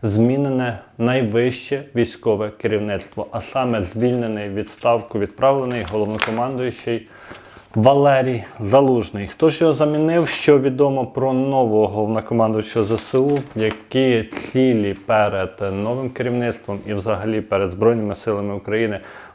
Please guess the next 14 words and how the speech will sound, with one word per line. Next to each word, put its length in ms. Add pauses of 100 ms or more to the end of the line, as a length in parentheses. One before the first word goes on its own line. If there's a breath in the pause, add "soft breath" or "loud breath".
поставив, 760
е, 340
президент 680
Володимир 480
Зеленський? 720
Давайте 520
все 200
по 140
порядку. 600 (100)
І 160 (840 loud breath)
взагалі, 560
як 300
на 120
це 420